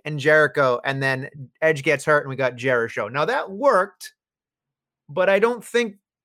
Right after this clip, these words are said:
Doudrop and Chelsea are gonna work. Chelsea's gonna make something out of it. I know she will because she's fantastic.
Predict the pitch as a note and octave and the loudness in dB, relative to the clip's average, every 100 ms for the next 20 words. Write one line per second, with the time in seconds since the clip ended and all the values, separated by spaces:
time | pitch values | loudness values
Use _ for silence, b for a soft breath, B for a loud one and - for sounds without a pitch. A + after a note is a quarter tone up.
0 | _ A3+ B3 F#3 F#3+ F3+ F3+ F3 E3 G3+ | _ -6 -4 0 2 2 0 -2 -2 2
1 | G#3+ G#3 F3+ D#3+ E3+ F3+ D3+ - B3+ C#4+ | 2 0 -4 -2 -2 0 0 2 0 0
2 | A3+ B3 F#3+ D#3+ F#3+ A3+ - - G#3 G3+ | -2 0 -2 0 2 2 -2 -2 -2 0
3 | E3 C3+ A#2+ A2+ A2+ A#2+ C3 C3 F3 G3 | -4 -2 -2 -2 -4 -2 -4 -2 0 0
4 | - C3 B2 A#2+ B2+ C3 A#2+ A#2+ A2 C3+ | -2 -6 -2 -2 -4 -10 -10 -12 -10 -8
5 | A#2+ - G#3 A3 G3 - - | -8 -4 2 4 2 -2 -10